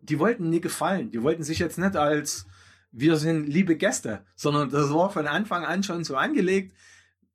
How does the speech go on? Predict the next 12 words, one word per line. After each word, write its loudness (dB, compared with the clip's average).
„We -2
put 2
on 0
a -8
good 0
show“. 0
So, -2
also 0
Provokation 2
über 4
alles. 0
Und, 4